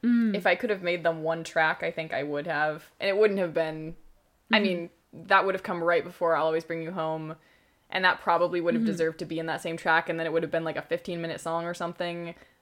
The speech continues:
Speaker 2: immediately followed by the
Speaker 1: <laughs>
Speaker 2: seven-minute Veronica. So it would have been too long. It wouldn't have worked, and I had to break it up. But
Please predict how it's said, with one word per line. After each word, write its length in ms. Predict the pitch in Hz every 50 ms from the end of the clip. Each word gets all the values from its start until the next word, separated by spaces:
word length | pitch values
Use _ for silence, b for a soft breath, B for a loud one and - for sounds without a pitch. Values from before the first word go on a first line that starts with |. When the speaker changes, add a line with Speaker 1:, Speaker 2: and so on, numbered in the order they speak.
| b b -
Speaker 2:
immediately 380 | 196 196 202 208 190 202 202
followed 340 | 208 - - 185 277 311 -
by 100 | - 339 -
the 80 | -
Speaker 1:
<laughs> 140 | - - -
Speaker 2:
seven-minute 640 | 175 170 180 175 175 175 175 180 180 - 180 302 381
Veronica. 560 | 190 165 165 165 165 175 - 202 185 180 185
So 420 | - - - 349 220 185 185 180 - B B B B B B B B B B _ _ _ -
it 60 | 294
would 80 | 349 370
have 60 | - 262
been 100 | 247 220
too 140 | 220 247
long. 240 | 196 180 165 165 175
It 120 | 175 165 214
wouldn't 200 | 220 208 202 196
have 100 | 175 160
worked, 260 | 160 156 156 185 -
and 80 | 175 175
I 160 | 170 165 156 160 160 - -
had 200 | - 214 196 180
to 40 | -
break 220 | - 170 165 -
it 40 | 160
up. 200 | 139 92 - 156
But 260 | 190 175 156 - -